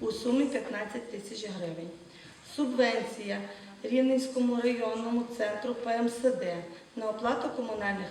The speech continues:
послуг вісім тисяч сто. Це для отримання нашого фельдшерсько-акушерського пункту у селі Голище. Субвенція районному центру П М С Д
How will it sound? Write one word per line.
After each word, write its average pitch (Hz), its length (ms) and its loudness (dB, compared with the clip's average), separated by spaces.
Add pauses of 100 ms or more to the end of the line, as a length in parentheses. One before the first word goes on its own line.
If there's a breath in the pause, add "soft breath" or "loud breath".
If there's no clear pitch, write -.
(160)
послуг 196 340 -6 (100)
вісім 233 320 -6
тисяч 247 400 -4
сто. 185 400 -8 (460 loud breath)
Це 240 100 0
для 220 140 4
отримання 247 560 4
нашого 214 540 0
фельдшерсько-акушерського 202 1200 -2 (100)
пункту 262 280 0
у - 140 -6
селі 196 380 -4
Голище. 170 400 -6 (800 loud breath)
Субвенція 226 800 2
районному 269 560 4
центру 233 420 -2
П 240 180 -4
М 226 140 -2
С 233 240 -4
Д 180 260 -4